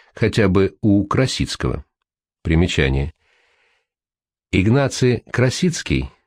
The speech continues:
польский поэт, драматург и публицист, крупнейший писатель эпохи Просвещения. Конец примечания. «Помню, помню», перебил Зыга. «Разруха, мерзости, бесчестия и так далее.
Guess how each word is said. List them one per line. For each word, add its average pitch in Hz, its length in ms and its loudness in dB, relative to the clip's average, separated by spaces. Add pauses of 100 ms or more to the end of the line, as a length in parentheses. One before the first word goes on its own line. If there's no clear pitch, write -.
(360)
польский 135 380 0
поэт, 90 440 0
драматург 82 680 0
и 113 160 0
публицист, 117 680 -2 (480)
крупнейший 82 520 0
писатель 95 640 -2 (240)
эпохи 82 400 0
Просвещения. 65 880 -2 (720)
Конец 71 580 -2
примечания. 71 680 0 (1900)
«Помню, 180 320 4
помню», 80 480 0 (300)
перебил 82 380 4
Зыга. 71 420 0 (640)
«Разруха, 113 800 2 (300)
мерзости, 95 540 2
бесчестия 98 800 0
и 82 100 0
так 78 240 0
далее. 60 320 -4